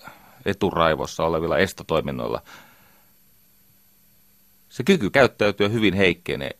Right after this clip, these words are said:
ellei ihminen tee itselleen jotain. No niin, ja nyt me teemme jotain. Kaksi yksinkertaista aluetta.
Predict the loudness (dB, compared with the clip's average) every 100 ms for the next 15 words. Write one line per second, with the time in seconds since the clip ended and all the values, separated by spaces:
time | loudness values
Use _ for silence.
0 | 2 4 4 2 -2 -6 -4 -4 -2 -4
1 | -6 -8 -14 _ _ _ _ _ _ _
2 | 2 2 2 -2 -4 -6 -4 -6 -6 -12
3 | -14 _ _ _ _ _ _ 2 4 2
4 | -2 _ _ _ _ 0 2 4 6 6
5 | 4 2 -6 -10 _ _ _ -20 -20 _
6 | _ _ _ _ _ _ _ _ -20 -20
7 | _ -20 -20 -20 -20 -20 -20 -20 _ _
8 | _ -20 -20 _ _ _ _ _ _ _
9 | _ _ _ 0 2 4 2 2 0 0
10 | -2 -4 0 4 4 2 -4 -12